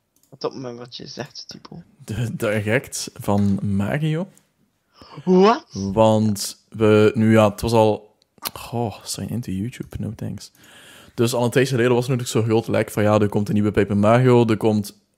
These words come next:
Speaker 2: ehm, een Pikmin remaster, denk ik, en een drie D-collectie van Mario. Dus die
Speaker 1: Mhm.
Speaker 2: eerste twee waren al check, al een tijdje. Maar zo de Mario-collectie was er nog niet.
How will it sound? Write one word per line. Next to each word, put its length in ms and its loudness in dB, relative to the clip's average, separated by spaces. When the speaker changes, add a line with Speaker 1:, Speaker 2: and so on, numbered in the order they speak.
Speaker 2:
ehm, 460 -2
een 240 -8
Pikmin 580 -2
remaster, 680 -4
denk 200 -6
ik, 140 -8
en 360 -2
een 400 -2
drie 380 -2
D-collectie 500 0
van 180 0
Mario. 520 0
Dus 360 0
die 100 -8
Speaker 1:
Mhm. 80 -2
Speaker 2:
eerste 200 -4
twee 220 0
waren 220 -2
al 260 -6
check, 400 -6
al 120 -4
een 80 -2
tijdje. 420 -4
Maar 160 -2
zo 180 0
de 400 2
Mario-collectie 960 -2
was 240 -2
er 80 -2
nog 140 0
niet. 220 -4